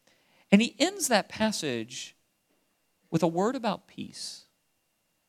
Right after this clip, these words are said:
With a word about peace. Now, peace is something that happens first on the inside, and then it grows out into our relationships with one another. Interesting that the Apostle Paul, when he describes all the things we can put on,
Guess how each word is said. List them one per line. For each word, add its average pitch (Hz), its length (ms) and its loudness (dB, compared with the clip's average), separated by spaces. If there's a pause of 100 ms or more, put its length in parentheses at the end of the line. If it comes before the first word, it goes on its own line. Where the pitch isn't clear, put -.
(140)
With - 80 -12
a 147 40 -4
word 170 160 -2
about 196 260 -6
peace. - 440 -16 (720)
Now, 135 100 6
peace - 400 -4
is - 100 -6
something 160 320 -6
that 117 100 -8
happens 139 680 -4
first - 320 -4
on 143 120 -4
the 131 80 -6
inside, 143 580 -4
and 131 120 -6
then 156 120 -6
it 120 100 -12
grows 127 360 -2
out 185 220 0
into 123 280 -6
our 110 100 4
relationships 117 840 -6
with - 160 -18
one 95 140 -8
another. - 400 -18 (1000)
Interesting 151 680 2
that 127 260 0
the 123 120 -2
Apostle 123 800 -4
Paul, 98 580 -2 (840)
when 139 140 4
he 151 60 2
describes 160 580 -2
all 160 240 2
the 180 100 -6
things 156 340 -6
we 135 120 -2
can 123 200 -12
put - 260 -6
on, 151 500 -4